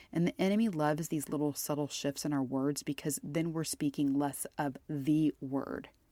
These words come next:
into the world. You get what I'm saying? So that's kind of a tangent, <laughs> but we do have to be mindful.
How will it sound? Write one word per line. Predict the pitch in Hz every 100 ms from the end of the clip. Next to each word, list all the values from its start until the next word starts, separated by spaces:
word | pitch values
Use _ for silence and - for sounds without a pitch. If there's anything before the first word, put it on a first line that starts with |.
| _
into | 151 139 143
the | 135
world. | 127 - - - - _ _ _
You | 170
get | 220 226
what | 226
I'm |
saying? | 185 202 196 190 - - - - - -
So | - 185 175 -
that's | 220 -
kind | 262
of | 202
a |
tangent, | - 151 170 202 208 185 - 156 -
<laughs> | - - - _
but | 185 -
we | 202 202
do | 160 185 214
have | 220 240 -
to | 190
be | 170
mindful. | 147 135 131 147 - 202 214